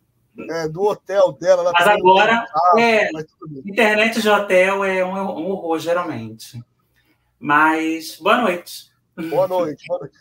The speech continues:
Speaker 1: Daqui a
Speaker 2: E eu
Speaker 1: pouco a gente
Speaker 2: queria
Speaker 1: fala
Speaker 2: só,
Speaker 1: mais sobre... diga,
Speaker 2: eu
Speaker 1: diga.
Speaker 2: queria só dizer duas coisas, né? Porque eu não entro quase nunca e o Nasser entra todo dia, e com certeza ele tá aí também. É,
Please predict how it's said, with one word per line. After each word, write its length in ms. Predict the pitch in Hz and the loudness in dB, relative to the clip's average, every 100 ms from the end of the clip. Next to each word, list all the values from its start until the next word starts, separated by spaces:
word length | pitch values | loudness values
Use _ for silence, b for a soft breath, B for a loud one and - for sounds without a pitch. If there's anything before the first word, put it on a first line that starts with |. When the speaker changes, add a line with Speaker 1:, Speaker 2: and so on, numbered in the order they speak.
| _ | _
Speaker 1:
Daqui 200 | - - | -4 -2
a 20 | 170 | 2
Speaker 2:
E 60 | |
eu 80 | 185 | 4
Speaker 1:
pouco 20 | |
a 40 | 208 | 4
gente 40 | 220 | 4
Speaker 2:
queria 140 | 233 | 4
Speaker 1:
fala 80 | 190 | 4
Speaker 2:
só, 160 | 240 247 | 4 2
Speaker 1:
mais 100 | - | 0
sobre... 360 | 185 - 175 156 _ | -10 -12 -16 -16 _
diga, 240 | 147 190 | -16 -8
Speaker 2:
eu 20 | 151 | -6
Speaker 1:
diga. 100 | 175 | -2
Speaker 2:
queria 220 | 196 196 | -2 0
só 100 | 220 214 | 0 0
dizer 160 | 220 | 0
duas 240 | 214 220 - | 0 0 -2
coisas, 420 | 202 160 143 143 | -2 -2 -2 -4
né? 140 | 147 | -4
Porque 260 | 143 151 170 | -6 -8 -6
eu 60 | |
não 80 | 175 | -6
entro 140 | 165 160 | -6 -2
quase 240 | 160 170 | -2 -2
nunca 360 | 165 190 220 226 | -6 -6 -2 -2
e 60 | |
o 40 | 226 | 2
Nasser 920 | 190 190 208 226 226 220 220 208 208 - | 4 4 2 0 2 2 0 -4 -10 -12
entra 240 | 160 185 | -12 -10
todo 200 | 190 196 | -10 -10
dia, 340 | 165 165 185 196 | -8 -2 -2 -2
e 60 | |
com 80 | 196 | -4
certeza 260 | 214 214 208 | -6 -4 -4
ele 80 | |
tá 120 | 202 208 | 0 0
aí 120 | 196 | 2
também. 380 | 196 - - - b b b b | -2 -4 -6 -12 b b b b
É, 340 | 185 185 185 | 6 8 6